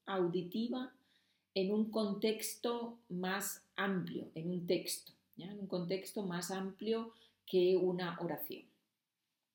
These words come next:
Muy bien, pues vamos, vamos con el texto. El texto se llama o se titula Miguel y las lenguas.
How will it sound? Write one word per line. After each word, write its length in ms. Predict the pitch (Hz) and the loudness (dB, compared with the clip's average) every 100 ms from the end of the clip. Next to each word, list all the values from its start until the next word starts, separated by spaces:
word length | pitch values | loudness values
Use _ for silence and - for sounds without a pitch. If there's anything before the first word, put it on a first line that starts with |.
| _ _ _ _ - | _ _ _ _ -8
Muy 240 | 190 196 | -2 -2
bien, 180 | 135 - _ _ _ | -2 -6 _ _ _
pues 180 | 170 170 | -4 -2
vamos, 680 | 202 202 196 185 175 - - _ _ - | -2 -2 -4 -4 -4 -8 -14 _ _ -4
vamos 300 | 202 208 208 | -2 0 0
con 180 | 196 | 0
el 160 | 175 160 | 0 -2
texto. 380 | - - - - | -4 -10 -14 -6
El 160 | 165 156 | -4 0
texto 380 | 233 233 - 233 | 0 0 -2 -2
se 200 | 170 156 | -2 0
llama 400 | 208 233 247 233 | 2 2 0 -2
o 40 | |
se 140 | - | -4
titula 720 | - 147 - 240 233 226 254 - _ _ | -6 -8 -4 -2 0 -2 -2 -10 _ _
Miguel 800 | 175 185 170 214 226 240 262 - - | 2 4 6 8 8 6 0 -6 -4
y 360 | 214 233 226 | -2 0 0
las 360 | 190 190 196 - - | 0 0 -4 -6 4
lenguas. 920 | 170 180 170 147 - - - - | 6 8 6 0 -4 -8 -12 -12